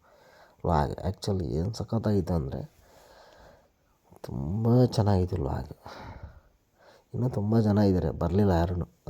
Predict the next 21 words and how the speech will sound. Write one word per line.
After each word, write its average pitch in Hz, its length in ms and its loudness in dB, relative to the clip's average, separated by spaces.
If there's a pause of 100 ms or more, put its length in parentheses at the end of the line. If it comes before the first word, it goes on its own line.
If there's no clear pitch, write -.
(120)
ಒಳಗಡೆ 95 260 -2
ಇದ್ದಾರೆ, 90 180 0
ಮನೇಲಿ 95 400 2
ಇದ್ದಾರೆ, 92 180 2
ಅವರೆಲ್ಲ 82 680 2
ಮಲ್ಕೊಂಡ್-, 92 560 0
ಅಂದರೆ 95 160 0
ಮಲ್ಕೊಂಡಿಲ್ಲ, 85 680 -2 (760)
ಎಲ್ರೂ 98 360 -4 (420)
"ಹೋಗಿ, 110 280 0
ನೀವೇ 107 240 2
ಹೋಗಿ, 92 420 -2
ಪಕ್ಕದ 90 340 -8
ದೇವಸ್ಥಾನ 101 440 0
ಅಲ್ವಾ, 82 220 -2
ನೀವೇ 85 180 0
ಹೋಗಿ, 87 240 -2
ಹೋಗಿ, 82 220 -6
ಹೋಗಿ" 71 360 -6
ಅಂತ 67 280 -8
ಅಂದರು. - 340 -10